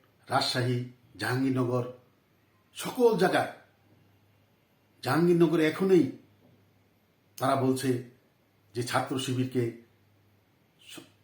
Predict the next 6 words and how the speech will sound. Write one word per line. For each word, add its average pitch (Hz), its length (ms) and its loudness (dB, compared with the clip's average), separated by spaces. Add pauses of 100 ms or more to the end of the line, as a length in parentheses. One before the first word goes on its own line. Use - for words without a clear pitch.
(2000)
জাকসু 123 300 -4
নির্বাচনে 123 540 0 (140)
অংশগ্রহণ 120 420 -6
করতে 110 240 -12
দিবে 107 220 -12
না, 104 100 -12